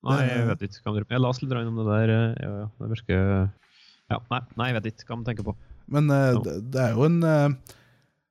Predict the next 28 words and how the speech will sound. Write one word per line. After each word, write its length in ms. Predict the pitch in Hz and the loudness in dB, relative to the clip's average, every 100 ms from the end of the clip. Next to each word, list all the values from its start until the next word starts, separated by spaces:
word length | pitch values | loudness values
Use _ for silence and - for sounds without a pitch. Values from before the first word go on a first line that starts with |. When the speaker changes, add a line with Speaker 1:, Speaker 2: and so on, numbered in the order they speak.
| _ - | _ -10
Speaker 2:
eh, 220 | 147 113 113 | -6 -4 -2
det 120 | 143 | 4
er 120 | 135 | 4
jo 60 | 135 | 4
en 80 | 156 | 2
sånn 220 | 170 147 143 | 0 0 0
milepæl 880 | 139 156 147 127 101 - 123 135 165 | 2 4 4 2 0 -4 -2 0 0
da, 140 | 165 127 | 0 -2
når 260 | - 151 143 | -4 -2 0
de 140 | 143 | 0
endelig 340 | 147 110 107 117 | 0 0 -2 -2
får 380 | - 131 117 | -2 0 0
det 80 | 101 | -2
til, 200 | - 117 143 | -2 0 0
kanskje 440 | - 165 131 127 | 0 0 0 0
med 460 | 139 135 120 127 - _ _ _ _ - | 2 2 2 0 -4 _ _ _ _ -4
Rocket 380 | 143 131 110 107 | -2 0 -4 0
League 320 | 113 120 113 | 0 0 -2
og, 340 | - 117 117 104 - | -4 2 2 0 -6
eh, 340 | 151 135 - | -14 -14 -8
Minecraft, 800 | 127 127 113 104 - 127 131 - - | -2 0 0 -2 0 -2 -2 -12 -16
så 240 | - 139 | -6 -2
er 80 | 110 | -2
jo 100 | 104 | -2
terskelen 460 | 131 147 - 120 117 | -4 -6 -6 -2 0
lav 280 | 113 107 113 | 0 -2 -4
for 160 | 120 117 | -4 -2
å 140 | 110 | 0